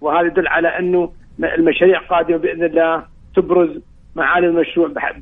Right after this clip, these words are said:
من خلال بحيرة كبيرة، ومن خلال مواصفات عالمية، ومن خلال ب-، فنادق، ومن خلال، آه، آه، آه، إضافة كبيرة في المج-، في المجمع السكني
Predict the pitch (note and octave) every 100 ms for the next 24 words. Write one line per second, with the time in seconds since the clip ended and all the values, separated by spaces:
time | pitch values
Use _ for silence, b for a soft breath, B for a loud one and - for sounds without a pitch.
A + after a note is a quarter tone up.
0 | - D3+ C#3 E3+ F3 D#3 - - F3+ D#3+
1 | D#3+ D#3+ E3+ E3 D3 C#3+ - E3+ E3+ -
2 | - - - D#3 D#3+ D#3+ D#3 F3 - F3
3 | F3 E3+ E3 E3 D3+ C#3 - E3 D#3 E3
4 | E3+ E3 F3+ F3+ F3 - - - - -
5 | C#3+ D#3 - E3+ F3 F3 E3+ - D3+ D3
6 | - D3 C#3+ D#3 E3 D#3+ D#3+ E3+ F3 E3
7 | D3 D#3+ F#3+ E3+ D#3 D#3 D3 - D3+ D#3+
8 | D#3 E3 D#3+ C#3+ - D#3+ F3+ F3 E3+